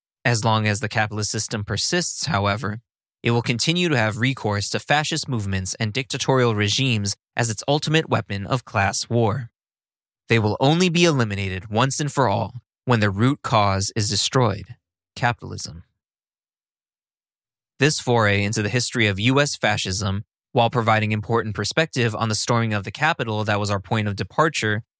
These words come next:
should not lead to the facile conclusion that fascism in the nineteen thirties is identical to its twenty-first century forms,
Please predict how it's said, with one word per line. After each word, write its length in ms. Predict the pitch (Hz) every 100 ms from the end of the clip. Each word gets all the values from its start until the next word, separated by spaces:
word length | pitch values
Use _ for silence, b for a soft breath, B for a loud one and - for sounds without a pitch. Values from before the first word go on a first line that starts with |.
| _ -
should 160 | -
not 280 | 131 165 175
lead 340 | 160 127 113
to 100 | 104
the 80 | 110
facile 520 | - 135 143 - 147
conclusion 640 | 151 160 - 110 101 98 98
that 160 | 98
fascism 520 | - 120 120 120 117
in 80 | 110
the 60 | 101
nineteen 400 | 104 127 - 151
thirties 460 | 123 104 98 98 - _ -
is 140 | 110
identical 580 | 110 127 143 127 107 107
to 160 | 117
its 100 | 104
twenty-first 600 | - - 113 120 123 123
century 380 | - 104 - 101
forms, 600 | 98 - 143 143 143 131